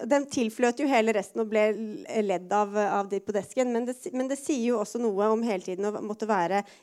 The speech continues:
i sitt eget kjønn. Ehm, eh, et annet eksempel i boka er fra litt, litt nyere dato, fra bare tjue år tilbake,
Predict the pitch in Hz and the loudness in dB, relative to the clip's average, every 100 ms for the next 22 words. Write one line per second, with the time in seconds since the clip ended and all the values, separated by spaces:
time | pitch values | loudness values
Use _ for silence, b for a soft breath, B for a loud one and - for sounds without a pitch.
0 | _ 190 202 - - 233 214 180 202 - | _ -6 -6 -8 -8 -2 2 2 0 -4
1 | - - 330 494 123 B B B _ 240 | -12 0 2 4 0 B B B _ 2
2 | 247 247 247 247 247 240 247 233 - - | 4 4 2 -2 -2 -2 -4 -6 -10 -4
3 | 233 214 - 226 - 214 180 185 214 196 | -2 -2 -2 -2 2 2 2 -4 -4 -2
4 | 208 196 196 240 240 226 226 226 240 240 | -2 -2 -2 2 2 2 2 0 0 -4
5 | 262 262 254 214 208 208 285 311 269 262 | -4 0 4 4 4 0 0 2 2 2
6 | 247 247 233 240 285 202 196 196 196 302 | 2 2 2 2 4 4 4 -2 0 0